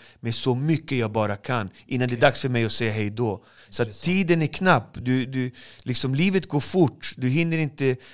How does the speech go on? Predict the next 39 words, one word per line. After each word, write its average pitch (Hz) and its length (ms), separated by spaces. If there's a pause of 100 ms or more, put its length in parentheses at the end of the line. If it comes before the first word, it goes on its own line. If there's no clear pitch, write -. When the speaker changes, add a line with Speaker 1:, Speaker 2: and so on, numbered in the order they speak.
Speaker 1:
jag 131 120
har 165 80
inte 165 160
tid 190 400
att 151 100
slösa, 123 640 (300)
eh, 113 520
saker. 110 460
Jag 120 140
har 156 80
redan 165 180
slösat 160 380
min 156 140
ungdom 147 320
på 139 120
mycket 135 340
dumma 135 300
saker. 139 640
Och - 380
jag 156 120
vet 151 500
av 127 160
erfarenhet, 135 460 (140)
det 127 80
gav 135 360
ingenting. 90 580 (320)
Jag 117 120
slösade 139 400
bara 127 260
bort 113 260
mitt 107 180
liv 117 200
och 110 80
jag 120 80
vill 139 100
inte 135 140
slösa 135 440
mera 104 260
tid. 113 380